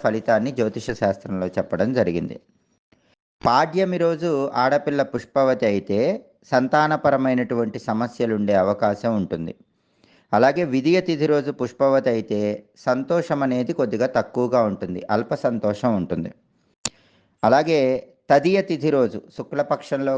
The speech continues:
కానీ బహుళపక్షంలో కానీ తదియ తిథి రోజు పుష్పవతి అయితే అద్భుతమైనటువంటి సంపదలు పొందుతుంది, సౌభాగ్యవతిగా ఉంటుంది. అలాగే చవితి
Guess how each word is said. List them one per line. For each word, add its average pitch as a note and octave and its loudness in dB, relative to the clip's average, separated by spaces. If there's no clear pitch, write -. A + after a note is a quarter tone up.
కానీ C3 -2
బహుళపక్షంలో B2 -2
కానీ A2 -2
తదియ C#3+ 2
తిథి C#3 0
రోజు C3+ -2
పుష్పవతి A#2+ 0
అయితే G#2+ 0
అద్భుతమైనటువంటి C3 0
సంపదలు C#3 2
పొందుతుంది, A2+ -2
సౌభాగ్యవతిగా B2+ 0
ఉంటుంది. E2+ -8
అలాగే C#3 4
చవితి F3 0